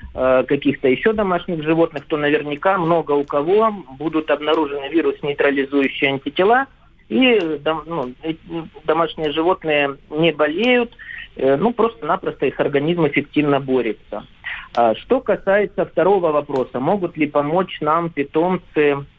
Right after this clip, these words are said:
э, с производством вакцины? Э, это известный прием, он называется атенюация вирусов, э, атенюация бактерий, э, когда, э, культуру вируса пропускают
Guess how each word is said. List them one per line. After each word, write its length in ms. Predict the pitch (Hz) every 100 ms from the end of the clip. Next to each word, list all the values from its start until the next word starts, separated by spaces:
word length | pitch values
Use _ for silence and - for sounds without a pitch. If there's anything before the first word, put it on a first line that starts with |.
| -
э, 640 | 123 127 123 120 120 117 - -
с 300 | 131 127 123 123 _ - - - - -
производством 680 | 160 147 139 185 - 170 160
вакцины? 580 | 175 - - 117 107 - - - -
Э, 180 | 135 139
это 200 | 208 262 254
известный 520 | 202 196 226 220 190
прием, 600 | 165 180 160 135 139 185
он 180 | 208 185
называется 880 | 170 151 156 160 143 - 147 135 131
атенюация 880 | 131 131 139 135 135 123 - 131 117
вирусов, 580 | 117 160 240 - 147 -
э, 200 | 120 117
атенюация 800 | - 123 123 120 - 120 117 113
бактерий, 640 | 107 117 - 160 233 233 226 - - - - -
э, 540 | 139 131 131 131 127 -
когда, 440 | 143 135 156 147 147 143 -
э, 340 | 117 123 120 113 - - 143 143 - - -
культуру 560 | - 165 160 175 170 147
вируса 720 | 139 135 135 180 - 226 226 226 -
пропускают 1000 | 160 151 156 143 - - 180 196 196 185